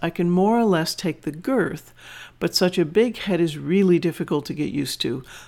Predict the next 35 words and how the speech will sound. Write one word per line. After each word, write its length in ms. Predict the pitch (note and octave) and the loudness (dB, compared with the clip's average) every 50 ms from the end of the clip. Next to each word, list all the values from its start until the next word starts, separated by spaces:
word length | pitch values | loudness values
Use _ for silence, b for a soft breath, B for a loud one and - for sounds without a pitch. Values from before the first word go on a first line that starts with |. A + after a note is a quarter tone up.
| B B | B B
Looking 200 | F3 F3+ - F#3 | -2 0 0 2
forward 280 | F#3 G#3 G3+ G3+ G3 F#3 | 4 6 6 6 6 4
to 60 | G#3 | 2
your 100 | F3 E3 | 2 2
next 260 | D#3 D3+ - - - | 0 -2 -6 -6 0
podcast. 520 | - G#3+ G#3 G#3+ G#3+ - G3 F#3+ F#3+ - - | 4 4 4 4 4 2 2 2 2 0 -4
Have 100 | F#3 D#3 | -2 -2
a 80 | D3+ | -2
wonderful 560 | D3 D3 D#3 F3 F#3+ F#3+ F#3 F3+ - F3+ D3+ | 0 0 2 4 4 4 4 2 0 -2 -2
weekend. 480 | C#3 D3 C3+ - - - - - C3+ D3+ | 0 -2 -4 -6 -6 -8 -8 -8 -8 -6
And 100 | D3+ C#3+ | -6 -6
this 140 | D3+ D#3 - | -6 -4 -6
is 100 | F#3+ F#3+ | -6 -4
from 280 | - - G3+ G3+ G3+ | -2 0 2 2 2
Rafa. 560 | G#3 A3+ C#4 D#4+ - - E3 D3+ - - - - B B B B B B | 4 4 4 2 2 0 0 0 2 0 -2 -4 B B B B B B
It's 100 | B - | B -8
been 120 | - C#4+ | -6 -4
a 40 | C#4+ | -2
while 200 | C#4+ C#4 C#4 C4 | -2 -2 -2 -2
since 200 | - F#3 F3+ - | -2 -4 -4 -2
I've 160 | F3+ F3 F3+ | -4 -4 -4
heard 260 | - - D4 F#4+ D#4 - | -4 -4 -2 -2 -2 -2
from 180 | - D#3+ D#3 | -2 -4 -2
you, 140 | D#3 D3 C#3+ | -2 -2 -2
Rafa. 460 | C#3+ C#3 C#3+ D3+ - D#3+ F3+ A3+ B3 - B B B B B B B B B B B | -2 -4 -4 -4 -4 -4 -6 -6 -8 -10 B B B B B B B B B B B
Wow, 480 | - - - F#3+ G3+ A#3+ A#3 E3+ D#3+ E3+ | -6 -4 -4 -2 -2 -2 -2 -2 -2 -4
it's 160 | - - - | -6 -6 -6
lovely 340 | D#3 D#3 D#3+ F3+ G3+ G3 F3+ | -4 -2 -2 0 2 2 2
to 80 | E3 | 0
hear 120 | D#3+ D#3+ D#3 | 0 -4 -4
from 140 | - F3 D#3+ | -4 -4 -2
you 80 | D#3+ | -2
again. 260 | D#3+ F3+ F#3+ F3+ D3 | 0 0 0 0 -2
So, 840 | C#3 - - - F#3 E3+ F3 E3+ E3+ E3+ E3+ E3+ E3+ E3+ E3+ F#3 - - - B B B B B B B B B B B - - - - | -4 -4 0 4 4 6 6 8 8 6 6 6 6 4 4 2 0 -6 -16 B B B B B B B B B B B -20 -14 -6 -2
um, 720 | F3+ F3+ F3+ F3+ F3+ F3 F3+ F3+ F3 F3+ F3+ E3+ F3 | 0 0 2 2 2 2 2 2 2 0 0 -2 -4